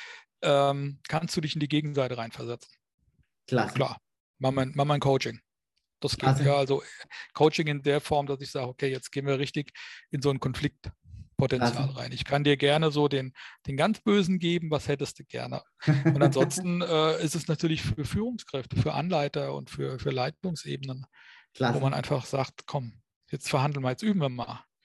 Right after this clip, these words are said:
Speaker 2: Kann man dich da
Speaker 1: Ganz
Speaker 2: auch
Speaker 1: häufig.
Speaker 2: buchen für so ein Coaching?
Speaker 1: Ja, kann man
Speaker 2: Klasse.
Speaker 1: machen.
Speaker 2: Klasse, dann,
Speaker 1: Geht.
Speaker 2: weil dann setze ich auch nochmal den Link, äh, darunter unter dieses Video, wo man dich buchen
Speaker 1: Ja.
Speaker 2: kann.
Speaker 1: Das ist so die Mediationswebsite.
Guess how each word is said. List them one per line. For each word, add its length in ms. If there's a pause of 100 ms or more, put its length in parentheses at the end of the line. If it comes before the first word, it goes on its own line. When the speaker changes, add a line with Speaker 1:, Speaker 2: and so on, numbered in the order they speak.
(220)
Speaker 2:
Kann 200
man 140
dich 120
da 80
Speaker 1:
Ganz 140
Speaker 2:
auch 120
Speaker 1:
häufig. 360
Speaker 2:
buchen 140
für 100
so 120
ein 100
Coaching? 380
Speaker 1:
Ja, 100 (800)
kann 140
man 100
Speaker 2:
Klasse. 200
Speaker 1:
machen. 140 (440)
Speaker 2:
Klasse, 260
dann, 220
Speaker 1:
Geht. 60
Speaker 2:
weil 280 (160)
dann 300
setze 260
ich 140
auch 160
nochmal 220
den 140
Link, 420 (480)
äh, 280
darunter 460
unter 180
dieses 280
Video, 240
wo 80
man 160
dich 200
buchen 260
Speaker 1:
Ja. 100
Speaker 2:
kann. 420 (220)
Speaker 1:
Das 140
ist 80
so 120
die 120
Mediationswebsite. 1300